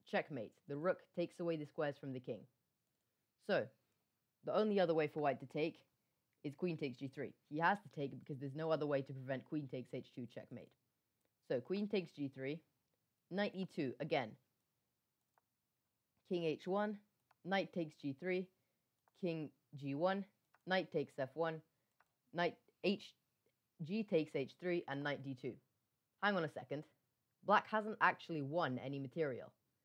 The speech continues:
So what has black gained from this sequence? Well, nothing, apart from the fact that the spectators of the game started throwing golden coins onto the chessboard because they were so amazed at Marshall's,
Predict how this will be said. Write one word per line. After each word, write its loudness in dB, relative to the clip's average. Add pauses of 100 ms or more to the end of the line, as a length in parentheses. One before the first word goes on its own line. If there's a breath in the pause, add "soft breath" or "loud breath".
(540)
So 4
what 4
has 2
black 4
gained 2
from -6
this -4
sequence? -8 (680)
Well, 6 (400)
nothing, -2 (540)
apart 2
from -2
the -2
fact -4 (120)
that 2
the -8
spectators 2
of 0
the -6
game -4 (800)
started 4 (120)
throwing 2
golden 2
coins -2
onto -6
the -6
chessboard -4 (400)
because 0
they 6
were 2
so 4
amazed 0
at -2
Marshall's, -2